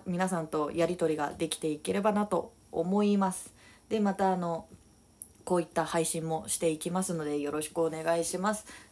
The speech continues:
ということで、あの、一時間経ちましたので、ランキングを読みたいと思います。なんとかやってみた。ありがとう。ありがとね。ランキングを読むぞい。ショールームのランキング読むぞい。いくぞい。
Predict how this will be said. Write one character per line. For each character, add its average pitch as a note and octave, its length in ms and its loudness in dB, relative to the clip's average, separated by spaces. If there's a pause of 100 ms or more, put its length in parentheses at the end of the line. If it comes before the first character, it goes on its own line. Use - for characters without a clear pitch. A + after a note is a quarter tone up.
(160)
と F#3 80 0
い F#3 40 4
う F3+ 40 -2
こ F#3+ 120 -2
と F#3+ 120 0
で、 F3 260 0 (260)
あ E3 100 -6
の、 D#3+ 140 -4
一 D#3 200 -6
時 E3 120 -4
間 E3 240 -4
経 E3 80 -6
ち - 160 -6
ま E3 160 0
し - 60 0
た D#3+ 120 -2
の D#3 100 -2
で、 D3+ 160 2
ラ D3+ 160 2
ン D#3+ 120 -2
キ - 160 -4
ン D#3+ 100 0
グ D#3 120 4
を D#3 180 4
読 D#3+ 160 -2
み D#3+ 100 -4
た D#3 160 -4
い D3 120 -4
と D3+ 120 -4
思 D3 160 -4
い D3+ 60 -4
ま D#3 120 -2
す。 - 120 -4
な F3 80 0
ん E3+ 40 0
と E3+ 80 -6
か E3 80 0
や D#3+ 60 2
っ - 20 -4
て F3 80 -4
み E3+ 60 -4
た。 - 180 2
あ C#4 80 8
り F#4 140 2
が A4+ 140 4
と A4+ 100 -2 (440)
う。 - 100 -14
あ E4 80 -6
り F4 100 -4
が F4+ 140 -6
と F4 160 -4
ね。 D#4 260 -8 (880)
ラ E3 100 -4
ン D#3+ 100 -2
キ E3+ 140 -4
ン E3+ 60 0
グ E3+ 80 2
を - 40 4
読 F#3 160 4
む F3+ 120 4
ぞ D3+ 180 4
い。 D3+ 140 0 (400)
シ - 140 0
ョ F3 60 6
ー - 20 2
ル F#3 100 6
ー F3+ 40 6
ム F3 100 2
の E3+ 120 4
ラ E3+ 140 6
ン F3+ 80 2
キ F#3+ 140 2
ン F#3 60 4
グ F#3 60 4
読 F#3+ 160 4
む E3+ 120 4
ぞ D3+ 160 2
い。 D3 160 -2
い D3 40 -4
く F3 120 0
ぞ D3+ 160 2
い。 C#3+ 180 -2